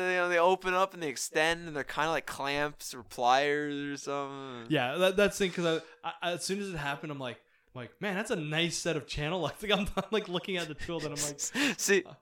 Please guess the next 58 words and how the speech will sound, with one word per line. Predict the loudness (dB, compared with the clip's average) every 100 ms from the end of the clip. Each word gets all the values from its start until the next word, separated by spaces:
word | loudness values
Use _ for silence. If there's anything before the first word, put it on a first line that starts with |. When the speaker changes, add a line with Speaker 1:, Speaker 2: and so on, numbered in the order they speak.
| -8
Speaker 2:
and | -4
I'm | -4
like, | -6
"I |
wonder | -10
if | -10
Darcy | -8 -8 -8
could | -12
name | -12 -14
that." | -14 -16 _ 10
Speaker 1:
Uh, | 12 12
no, | 12 12 12 12 10
Speaker 2:
<laughs> |
Speaker 1:
no. | 12 12 12
I'm | 12
like, | 10 8 8
"Yeah, | 6
the, | 6 2
the | 2
do | 6 6 6
flickies." | 6 4 4 0 2
Speaker 2:
The | 0
do | 0
flickies. | -2 0 2
Speaker 1:
Uh, | 4 4 6
yeah, | 6
and | 6
he's | 4
taking | 4 4 2
those | 0
do, | 2 2 0 -12 -2
those | 2 2
flux | 4 4 4
inhibitor, | 0 2 4 2 0 -8 -14 -2
and | 2
Speaker 2:
So | 2
Speaker 1:
he's | 2 0 6
<laughs> | 6 6 2 0 2
Speaker 2:
But | 6
anyways, | 6 6
he | 2
pulls | 2 2 4
those | 4 6
out, | 4 4 0
and |
he | 0
locks | 0 0 -2
those | -8 -6
right | -6 -4
onto | -6 -10
Batista's | -14 -16 -16 -14
hand. | -14 -14 -18 _ -6
Speaker 1:
And | -4 2
yeah, | 2
it | 2
just | 0 0
starts | 0 -2 -4 -12 _ _ _ _ _ -10
turning | 2 6 6 6